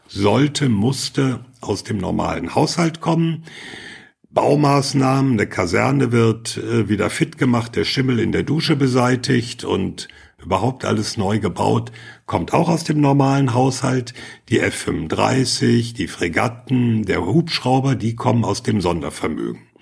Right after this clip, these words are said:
Und jetzt hat die Koalition aufgelegt, eine Änderung in den Bestimmungen, äh, genau genommen im sogenannten Wirtschaftsplan für das Sondervermögen,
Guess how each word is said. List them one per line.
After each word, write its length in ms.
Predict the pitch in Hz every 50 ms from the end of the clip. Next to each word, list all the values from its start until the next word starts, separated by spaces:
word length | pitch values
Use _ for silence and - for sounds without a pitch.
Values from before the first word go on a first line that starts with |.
| - - - - - - - - - - - - - _
Und 220 | - 127 123 - 143
jetzt 360 | 156 165 - - - - 127
hat 360 | 135 139 - - - - 147 123
die 200 | 117 113 110 117
Koalition 1160 | - - 127 113 113 110 110 110 - - - 107 101 101 123 143 151 165 170 185 190 180 - - - _ _ - - _ _ _
aufgelegt, 1040 | - - - 120 120 117 - - - 151 151 151 151 156 170 175 170 - - - -
eine 280 | 110 110 107 107 - - - _ _
Änderung 880 | - - 107 113 120 135 131 143 139 127 160 175 196 202 196 180 - - _ _ _ -
in 200 | - 127 123 117
den 280 | 101 104 104 104 104 95
Bestimmungen, 800 | - 98 - - - - 127 120 135 151 151 170 180 185 175 135
äh, 200 | - - - - - - _ _ _ - -
genau 360 | - 107 92 87 90 95 98
genommen 360 | 101 104 98 95 98 113 107
im 120 | 98 95 87
sogenannten 680 | 95 101 101 98 98 98 95 - - 113 110 95 78 78
Wirtschaftsplan 1160 | 95 107 117 - - - 151 143 - - - - - - 139 135 123 131 139 147 160 160 160
für 200 | - - 120 -
das 180 | 95 95 -
Sondervermögen, 960 | - 98 98 104 110 127 131 - - 135 131 127 131 135 131 139 156 151 -